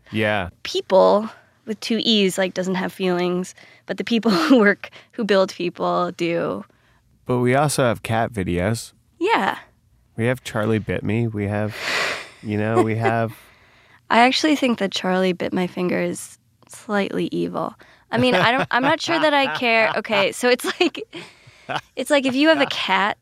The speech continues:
Speaker 2: and you take a photo and you make your cat famous, like, we
Speaker 1: Yeah.
Speaker 2: all know cats, like, the cat, like, probably doesn't wanna be famous, but it ultimately doesn't care. But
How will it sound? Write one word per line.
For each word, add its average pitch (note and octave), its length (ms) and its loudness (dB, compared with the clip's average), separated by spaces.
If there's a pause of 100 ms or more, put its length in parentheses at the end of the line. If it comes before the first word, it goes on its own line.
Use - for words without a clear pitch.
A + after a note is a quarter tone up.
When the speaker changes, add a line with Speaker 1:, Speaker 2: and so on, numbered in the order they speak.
(120)
Speaker 2:
and G#3+ 220 0
you G#3+ 80 0
take G#3 280 -2
a G#3 60 -4
photo G3+ 340 2
and F#3+ 160 2
you F#3+ 80 2
make F3+ 280 0
your F3+ 80 -6
cat - 340 -2
famous, G3 640 -4
like, G3+ 140 0
we F#3+ 120 -2
Speaker 1:
Yeah. C#4+ 100 4
Speaker 2:
all D4+ 60 4
know A3+ 140 2
cats, F#3+ 460 0
like, F#3+ 180 -4
the G3+ 80 -10
cat, G#3+ 400 0 (180)
like, G#3 320 0
probably F3+ 840 -2 (340)
doesn't F#3+ 280 0
wanna F#3 200 4
be F3+ 140 0
famous, F3+ 360 0
but F#3 160 -6
it - 140 -4
ultimately F3 480 -6
doesn't D#3+ 320 -10
care. E3 420 -4 (420)
But A3+ 340 2